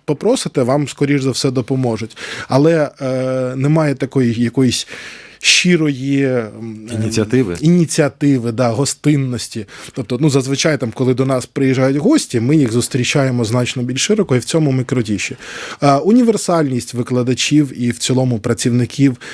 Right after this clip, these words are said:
Speaker 1: е, це теж, я вважаю, що дуже сильна наша перевага. От. Ну, а повчитися от системності, грамотній оплаті праці, але все ж це ми розуміємо, що воно зав'язане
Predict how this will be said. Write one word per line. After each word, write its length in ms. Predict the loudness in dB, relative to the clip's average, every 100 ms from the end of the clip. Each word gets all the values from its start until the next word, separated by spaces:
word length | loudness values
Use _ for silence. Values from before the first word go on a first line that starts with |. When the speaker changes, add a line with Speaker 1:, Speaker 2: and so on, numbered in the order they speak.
| -10 -4
Speaker 1:
е, 80 | 0
це 140 | 0
теж, 260 | 2 2 2
я 120 | 0
вважаю, 420 | 0 0 2 2
що 160 | -2 -2
дуже 320 | 0 2 2
сильна 340 | 2 2 2
наша 300 | 2 0 -2
перевага. 680 | -2 0 0 2 0 -2 -8 -12 _ _ _ _ _ -4
От. 280 | -2 -2 -6 -14 -4 2
Ну, 180 | 2 4
а 440 | 2 2 2 2 4 2 0 -6 -10 -12 -16 -4
повчитися 680 | -2 0 0 2 2 2 0
от 140 | 0 -6 _ _ _ -8
системності, 1120 | -4 0 2 2 2 0 -2 2 4 4 2 -2 -8 -10
грамотній 600 | -2 2 4 4 2 0 0
оплаті 400 | 2 0 0 -2
праці, 420 | 0 0 0 0
але 200 | 0 0
все 260 | -2 -2
ж 100 | -4
це 140 | -2 -4
ми 300 | -4 -2 0
розуміємо, 500 | 0 0 2 2 0
що 160 | 0
воно 220 | 0 2 2
зав'язане 600 | 2 2 2 0 -4